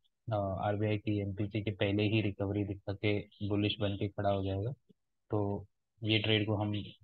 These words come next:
अ, avoid कर सकते हैं। अगर directly five one six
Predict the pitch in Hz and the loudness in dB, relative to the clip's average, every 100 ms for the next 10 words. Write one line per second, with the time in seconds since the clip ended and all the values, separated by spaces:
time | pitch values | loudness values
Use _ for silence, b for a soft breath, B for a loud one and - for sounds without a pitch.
0 | 101 98 95 85 - _ - 101 110 113 | -8 -6 -4 -6 -12 _ -4 2 6 6
1 | 120 113 - - 117 113 123 117 113 120 | 4 2 0 -2 0 2 2 2 4 6
2 | 110 110 110 123 131 127 _ _ _ _ | 6 4 4 2 2 0 _ _ _ _
3 | _ - 127 131 127 131 127 | _ 8 10 10 6 4 0